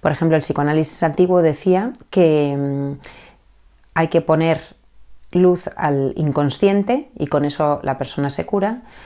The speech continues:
El psicoanálisis moderno, que es el que, con el que, mm, puedo sentirme más identificada en cuanto que hay algunas aportaciones interesantes, como un modelo más,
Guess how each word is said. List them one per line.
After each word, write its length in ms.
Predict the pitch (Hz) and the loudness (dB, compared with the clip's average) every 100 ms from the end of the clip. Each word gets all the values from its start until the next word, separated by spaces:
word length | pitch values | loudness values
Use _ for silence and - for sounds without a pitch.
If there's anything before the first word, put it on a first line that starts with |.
| - - | -14 -8
El 80 | 139 | -6
psicoanálisis 600 | 143 139 135 135 135 135 | -4 -2 -2 -2 -2 -2
moderno, 640 | 147 151 175 160 175 240 - - - | 0 2 0 0 -2 -4 -12 -20 -18
que 100 | - | -12
es 120 | - | -6
el 120 | 139 131 | -4 -4
que, 420 | 131 127 - - | -2 -2 -4 -12
con 160 | - 127 | -8 -6
el 100 | 131 | -4
que, 120 | 131 | -6
mm, 580 | 131 - - - 123 156 - _ _ _ | -8 -16 -16 -12 -8 -8 -12 _ _ _
puedo 320 | - 147 147 | -2 0 0
sentirme 380 | 139 143 - 151 | 0 -4 -2 -2
más 160 | 147 143 | -2 -2
identificada 480 | 143 139 - 147 156 | -4 -4 -4 -2 -2
en 80 | |
cuanto 240 | 143 131 135 | -4 -6 -2
que 80 | 139 | -2
hay 80 | |
algunas 360 | 143 143 147 139 | 0 -2 -2 -2
aportaciones 640 | 135 139 - 135 143 143 | -6 -6 -6 -4 -2 -4
interesantes, 800 | 147 143 139 - 156 143 180 196 - - - | -4 -4 -4 -4 -4 -2 -6 -8 -18 -20 -10
como 240 | - 151 | -2 0
un 100 | 156 | 2
modelo 360 | 151 143 147 147 | 2 2 2 2
más, 420 | 165 233 240 - | 0 -2 -8 -18